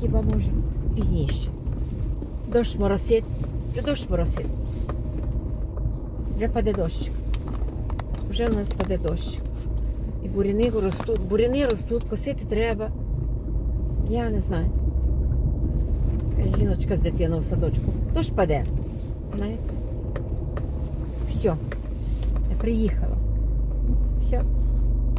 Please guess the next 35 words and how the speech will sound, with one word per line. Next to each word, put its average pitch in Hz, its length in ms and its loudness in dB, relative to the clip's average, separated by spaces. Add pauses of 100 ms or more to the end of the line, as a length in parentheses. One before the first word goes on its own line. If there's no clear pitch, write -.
(120)
Зараз 196 140 -2
вам 208 140 2
покажу, 156 440 2 (400)
що - 160 -4
я 196 180 4
купила, 185 440 2
які 180 220 0
квіточки. 175 640 -2 (640)
То 285 60 -2
я 277 60 0
купила 285 340 0
то 277 120 -2
все, 262 240 -2
що, 196 500 2
то 247 60 -6
все, 240 200 -4
що 202 160 -4
треба. 127 440 0 (640)
Купила 196 320 2
кабачки. 214 640 0 (380)
Вже 196 140 0
не 196 140 2
буду, 170 440 0
не, 185 400 2
ну, 180 300 0
сестра 190 380 -2
сі - 120 -6
не 185 120 0
відзиває, 175 540 0
вже 175 160 -2
не 175 100 0
буду 156 220 -2
до 135 140 -4
сестри - 400 -4
їхати. 123 600 -2